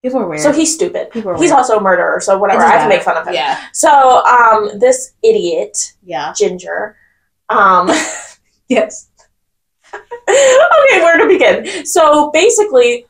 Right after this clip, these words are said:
Speaker 2: five people were murdered related to, surrounded to, like, this family.
Speaker 1: Yeah.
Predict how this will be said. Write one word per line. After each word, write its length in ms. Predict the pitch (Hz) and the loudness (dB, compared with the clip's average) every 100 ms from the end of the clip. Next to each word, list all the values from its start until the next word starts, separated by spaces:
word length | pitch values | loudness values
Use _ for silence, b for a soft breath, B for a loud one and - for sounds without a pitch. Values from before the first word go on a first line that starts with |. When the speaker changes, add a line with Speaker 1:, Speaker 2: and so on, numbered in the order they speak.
| _ | _
Speaker 2:
five 320 | 277 269 480 | 2 2 0
people 640 | - 269 254 208 196 196 - _ _ | -2 -2 2 2 2 0 -6 _ _
were 180 | 247 254 | -2 0
murdered 600 | 240 247 202 185 180 180 _ _ _ _ _ _ _ _ | 2 0 0 -2 -4 -6 _ _ _ _ _ _ _ _
related 600 | 214 240 226 226 220 220 | 0 0 2 4 4 2
to, 240 | 233 220 | -4 -6
surrounded 400 | 214 214 202 196 | -4 0 0 -2
to, 260 | 196 196 185 _ | -4 -6 -6 _
like, 360 | 185 202 180 - | -2 -2 -2 -6
this 200 | 190 - | -10 -6
family. 420 | 190 - - - | -8 -8 -12 -18
Speaker 1:
Yeah. 420 | 226 208 170 190 | -2 -2 -2 -6